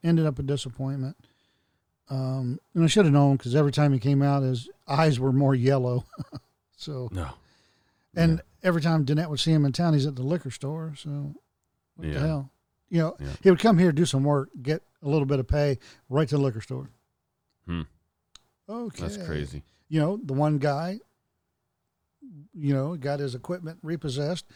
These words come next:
Speaker 1: off my job.
Speaker 2: <laughs> Yeah.
Speaker 1: Uh, but the one guy from the, uh, internet cable company, telephone company,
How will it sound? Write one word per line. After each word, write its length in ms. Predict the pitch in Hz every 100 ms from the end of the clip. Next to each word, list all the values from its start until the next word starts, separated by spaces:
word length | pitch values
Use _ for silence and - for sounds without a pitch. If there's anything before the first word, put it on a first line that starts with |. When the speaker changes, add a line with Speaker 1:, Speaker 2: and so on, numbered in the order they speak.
| _ _ _
Speaker 1:
off 240 | 151 151 -
my 180 | 147 135
job. 440 | 135 131 135 214 190
Speaker 2:
<laughs> 40 | - _ _ - - -
Yeah. 80 | - - - - - _ - - _ _ -
Speaker 1:
Uh, 500 | 131 127 123 120 120 - - - - _ _ _ 165
but 180 | 165 180
the 80 | 147
one 260 | 165 214
guy 400 | 180 156 156 147
from 240 | - 156 147
the, 100 | 127 _ _ _ _ -
uh, 340 | 139 131 123 131
internet 380 | 180 165 156 147
cable 300 | - 156 143
company, 420 | 139 156 156 151
telephone 460 | 151 151 151 143 151
company, 380 | 156 156 151